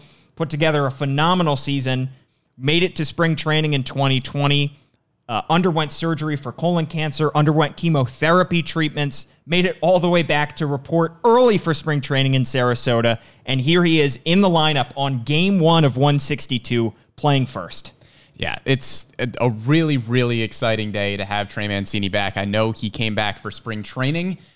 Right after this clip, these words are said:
Speaker 2: but today it's the regular season. He said, uh, in one of his interviews leading up to spring training that the comeback would really feel complete once he played that first regular season game.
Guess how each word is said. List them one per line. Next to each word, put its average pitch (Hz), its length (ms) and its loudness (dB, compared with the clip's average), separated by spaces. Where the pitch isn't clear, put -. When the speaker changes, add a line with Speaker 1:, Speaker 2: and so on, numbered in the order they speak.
Speaker 2:
but 131 160 -4
today 131 320 2
it's 123 160 -2
the 131 100 0
regular 120 420 0
season. 117 440 -2
He 113 160 -4
said, 113 480 -2
uh, 104 200 -2
in 110 140 -2
one 120 140 2
of 113 100 -2
his 117 180 0
interviews 110 600 -2
leading 110 220 -4
up 113 140 -6
to 110 60 -10
spring 110 240 -10
training 110 420 -6
that 107 200 -4
the 127 80 -6
comeback 123 460 0
would 101 200 -8
really 123 280 -2
feel 120 280 -4
complete 110 520 -6
once 110 180 -10
he 117 80 -6
played 104 320 -8
that 101 220 -4
first - 520 -6
regular 110 580 -4
season 98 380 -10
game. - 200 -16